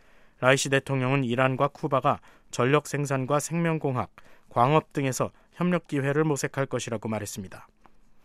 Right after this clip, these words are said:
양국 고위 관리들은 라이시 대통령이 이번 방문 기간 이동통신 분야와 두 나라 법무부와 관세청 간 협력을 증진하는 내용의 협정에 서명했습니다. 디아스 카넬 대통령은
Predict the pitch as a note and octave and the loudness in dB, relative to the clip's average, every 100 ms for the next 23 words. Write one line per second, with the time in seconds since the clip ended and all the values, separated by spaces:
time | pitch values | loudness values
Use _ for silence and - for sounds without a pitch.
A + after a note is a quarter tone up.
0 | - - - - - _ B2+ C#3 F3 F3 | -20 -20 -20 -20 -20 _ 2 4 2 4
1 | D#3+ E3 D3+ D3 C#3+ D#3 C3+ A2+ C3 - | 6 6 6 4 4 4 4 2 0 0
2 | D#3 D3 D3+ C#3+ C#3+ C3+ B2 D3+ C#3 A2+ | 0 0 0 0 0 0 0 -2 -2 -4
3 | C3 C3+ B2 A#2+ G2 G2+ B2+ D#3 D#3 D#3+ | -2 -2 -2 -4 -4 -6 -2 0 0 -4
4 | C#3+ C#3+ C3 A#2+ B2 G2 - - - - | -2 -4 -4 -2 -2 -2 -8 -20 -20 -10
5 | C3 C3+ C#3+ - A#2+ B2+ A#2 G#2+ F#2 - | 0 2 2 2 -2 -2 -4 -6 -8 -6
6 | A2+ C3+ C3+ C3+ A2+ C3 C3 E3 E3 C#3 | -4 -4 -4 -6 -4 -4 -4 -2 -2 0
7 | D3+ C#3+ A2+ B2 C#3+ C#3+ C3 A#2 G#2+ G#2+ | -2 -4 -6 -4 -2 -2 -2 -2 -4 -6
8 | B2 - A#2+ F#2+ - B2+ A2+ G2 G2+ F2 | -8 -8 -8 -6 -6 -6 -6 -8 -12 -14
9 | - - - - - - - - - - | -18 -20 -20 -20 -20 -20 -20 -20 -20 -20
10 | - C#3 D3+ - D#3+ D3+ D3 C#3 - C#3+ | -4 0 0 0 0 2 2 0 -2 -2
11 | D3 D3 | 0 -2